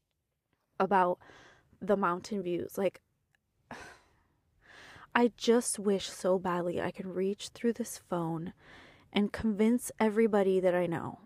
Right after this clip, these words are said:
listening, or ever on, online, my family, my friends, anyone,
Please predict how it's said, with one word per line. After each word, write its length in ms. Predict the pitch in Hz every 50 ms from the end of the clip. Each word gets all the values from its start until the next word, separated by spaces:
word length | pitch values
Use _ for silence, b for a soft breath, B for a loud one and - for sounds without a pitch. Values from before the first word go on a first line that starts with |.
| _ _ -
listening, 580 | 185 185 175 - - 170 175 170 170 170 175 - -
or 180 | - 226 254 -
ever 440 | - 202 202 190 190 170 - - - -
on, 240 | - 196 208 202 208 - -
online, 580 | 202 220 233 240 262 262 254 240 220 185 165 - -
my 200 | 196 214 226 220
family, 420 | - - 254 247 240 233 226 202
my 160 | 190 185 185
friends, 340 | 190 - 226 214 190 175 - - -
anyone, 320 | 208 226 240 220 190 -